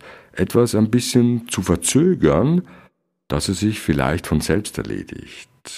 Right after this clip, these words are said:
Auf Zeit spielen kann ein Fußballteam, wenn es zwei zu null führt und weiß, es sind nur mehr fünfzehn Minuten auf der Uhr, dann spielen wir auf Zeit. Wir schauen, dass wir die Zeit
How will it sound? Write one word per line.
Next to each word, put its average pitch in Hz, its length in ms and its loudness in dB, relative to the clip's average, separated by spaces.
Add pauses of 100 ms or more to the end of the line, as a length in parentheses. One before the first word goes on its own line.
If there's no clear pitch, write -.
(360)
Auf - 240 -2
Zeit 78 380 0
spielen 131 360 2
kann 78 220 0
ein 73 80 0
Fußballteam, 101 880 0 (260)
wenn 67 140 0
es - 180 -4
zwei 85 360 2
zu 127 160 0
null 85 280 6
führt 101 640 2 (300)
und 67 260 -2
weiß, 64 320 0
es 85 160 0
sind 101 200 4
nur 101 120 2
mehr 78 160 2
fünfzehn 104 760 0
Minuten 78 420 0
auf 64 180 -4
der 71 160 -2
Uhr, 113 380 2 (260)
dann 58 180 -6
spielen 67 380 -4
wir 60 160 -4
auf - 180 -12
Zeit. 101 460 -10 (880)
Wir 78 180 4
schauen, 87 360 0
dass - 260 -4
wir 78 60 0
die 76 160 0
Zeit 98 440 0